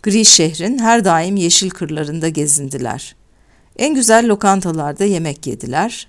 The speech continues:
evlerinin karşısındaki Turf Club'da gece yarısı girip çıkan insanlara karşı eğlendiler. Gördüğü her şey Lucien'e parlak, kusursuz, büyüleyici, muhteşem geliyordu.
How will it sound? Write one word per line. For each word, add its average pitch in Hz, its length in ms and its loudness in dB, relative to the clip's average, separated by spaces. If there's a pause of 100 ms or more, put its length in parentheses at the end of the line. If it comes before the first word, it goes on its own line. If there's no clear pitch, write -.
evlerinin 190 500 0
karşısındaki 151 960 0 (400)
Turf - 360 -4
Club'da 160 420 -2
gece 190 320 0
yarısı 156 320 0
girip 160 280 -8
çıkan 185 320 -2
insanlara 151 640 -2
karşı 156 540 -4 (280)
eğlendiler. 131 920 -6 (1200)
Gördüğü 285 380 4
her 349 200 4
şey 285 320 2
Lucien'e 214 420 2
parlak, 202 560 -2
kusursuz, 190 720 -2
büyüleyici, 196 520 2
muhteşem 185 680 2
geliyordu. 135 720 -6